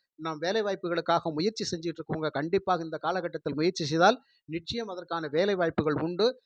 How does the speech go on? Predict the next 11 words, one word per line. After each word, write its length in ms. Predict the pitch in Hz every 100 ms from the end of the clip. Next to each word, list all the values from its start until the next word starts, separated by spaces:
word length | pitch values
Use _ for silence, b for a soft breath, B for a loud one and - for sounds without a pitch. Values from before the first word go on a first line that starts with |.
| _
அரசு 500 | - 147 220 240 254
அதிகாரிகளுடைய 640 | 208 185 233 226 208 185 170
தொடர்பு 340 | - 190 240 233
அப்படிங்கிறது 540 | 214 175 170 165 156 - _
நமக்கு 300 | 151 165 156
கிடைச்சிக்கிட்டே 580 | 160 190 190 190 202
இருக்கும், 400 | 170 156 175 226 -
ஏதோ 220 | 165 220
ஒரு 140 | 214
நல்ல 220 | 170 190 220
விஷயத்துக்காக. 640 | 185 185 160 - 151